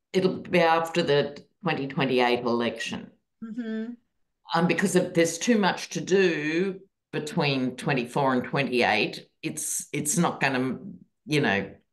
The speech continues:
Speaker 1: it should be number one in my view, but it, it's not going to be. So that timing, I think, is really interesting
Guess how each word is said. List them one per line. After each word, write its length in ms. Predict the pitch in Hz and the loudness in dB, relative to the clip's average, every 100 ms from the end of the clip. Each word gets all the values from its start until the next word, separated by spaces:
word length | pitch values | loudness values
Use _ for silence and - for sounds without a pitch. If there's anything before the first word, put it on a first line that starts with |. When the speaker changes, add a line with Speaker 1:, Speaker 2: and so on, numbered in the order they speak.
| _ | _
Speaker 1:
it 120 | 127 - | -6 0
should 300 | - 175 151 | 4 6 6
be 180 | 87 | 2
number 340 | 90 104 104 95 | 0 -2 -2 -2
one 240 | 107 92 | -2 -2
in 460 | 98 101 95 92 90 | -2 -2 -4 -4 -4
my 200 | 104 98 | -4 -2
view, 140 | 98 | -2
but 220 | 95 110 | -2 -2
it, 160 | 107 - | -4 -6
it's 200 | 147 - | -8 -2
not 240 | 165 156 - | 0 -2 0
going 320 | 120 110 123 | 0 0 -2
to 100 | 123 | -2
be. 180 | 104 107 | -2 0
So 220 | 143 127 | 0 2
that 340 | 156 - - - | 2 0 -6 -2
timing, 580 | 214 220 208 123 120 - | 0 2 2 0 -4 -4
I 140 | 135 | -4
think, 260 | 143 143 135 | -2 -4 -2
is 180 | 123 139 | -4 -2
really 680 | 127 127 143 139 135 123 | -4 -2 -2 0 2 0
interesting 840 | 110 135 135 123 107 90 92 82 | -2 -4 -4 0 0 0 -6 -10